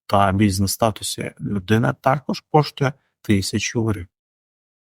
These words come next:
Замовляє також в мене витяг за кодом Є Р Д П У. Дізнайся про правосуб'єктність свого контрагента та Р Т Ц К З С У. Звертайся на електронну адресу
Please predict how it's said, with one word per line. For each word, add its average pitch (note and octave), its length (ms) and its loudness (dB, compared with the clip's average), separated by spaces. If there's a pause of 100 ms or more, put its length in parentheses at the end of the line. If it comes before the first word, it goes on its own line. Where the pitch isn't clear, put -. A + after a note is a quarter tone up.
(680)
Замовляє C3 600 6
також - 460 0
в - 100 -6
мене G2 280 4
витяг F2+ 600 0 (140)
за G#2 280 2
кодом G#2+ 540 2
Є G#2 340 0
Р G#2+ 100 -2
Д A#2 120 0
П - 180 -4
У. F#2+ 220 -2
Дізнайся G2+ 720 -2 (240)
про A2 140 2
правосуб'єктність G#2 1200 -2 (380)
свого A#2+ 360 4
контрагента A2 1040 0 (400)
та B2+ 420 2 (540)
Р A#2 180 2
Т A2 140 -4
Ц - 200 -6
К A#2 360 0 (220)
З G2 380 -6
С - 200 -14
У. E2+ 200 -14 (1200)
Звертайся A#2 720 2
на G2 160 0
електронну F#2 680 -6
адресу G2+ 600 -10